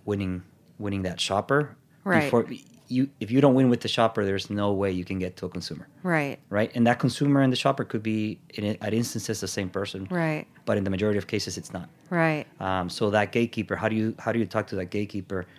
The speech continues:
Speaker 1: uh, before he or she shops, while she's or he or she's shopping, and then after the fact
Speaker 2: Yeah.
Speaker 1: for, you know, for a repeat,
Speaker 2: To keep
Speaker 1: uh,
Speaker 2: coming back.
Speaker 1: keep coming back and buying
Speaker 2: Wow.
Speaker 1: back.
Speaker 2: Okay.
Speaker 1: So, so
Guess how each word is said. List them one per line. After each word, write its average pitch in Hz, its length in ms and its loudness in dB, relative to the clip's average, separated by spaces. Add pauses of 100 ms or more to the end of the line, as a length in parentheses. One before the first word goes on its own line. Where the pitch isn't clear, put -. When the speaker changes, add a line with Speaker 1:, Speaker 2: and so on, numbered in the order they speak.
(640)
Speaker 1:
uh, 95 220 -2
before 107 340 -2
he 117 120 -2
or 107 60 0
she 107 160 -4
shops, 95 540 -4 (260)
while 107 600 4 (380)
she's 95 560 -4
or 101 200 0
he 101 260 -6
or 101 80 0
she's 92 300 -4
shopping, 90 480 -4 (340)
and 104 140 0
then 98 240 -2
after 104 320 -2
the 98 100 0
fact 92 500 -4
Speaker 2:
Yeah. 175 200 -2
Speaker 1:
for, 95 300 2 (340)
you 107 80 -6
know, 90 100 -4 (200)
for 95 180 -2
a 92 40 0
repeat, 92 440 -6 (120)
Speaker 2:
To 185 120 -6
keep 175 180 -2
Speaker 1:
uh, 170 40 -10
Speaker 2:
coming 165 260 -4
back. 208 320 -4
Speaker 1:
keep 92 180 -8
coming 90 220 -8
back 85 260 -12
and 92 80 -8
buying 147 160 -2
Speaker 2:
Wow. 135 220 -6 (840)
Speaker 1:
back. 185 80 2
Speaker 2:
Okay. 175 380 6
Speaker 1:
So, 131 220 8 (180)
so 127 420 6